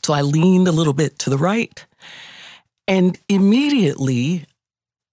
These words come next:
the woman sitting next to me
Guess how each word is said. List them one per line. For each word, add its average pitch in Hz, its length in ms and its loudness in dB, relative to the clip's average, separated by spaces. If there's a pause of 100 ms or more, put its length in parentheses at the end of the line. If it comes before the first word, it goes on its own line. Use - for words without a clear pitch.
(640)
the 160 160 0
woman 214 380 2
sitting 190 380 0
next 135 340 -2
to 131 80 -4
me 123 400 0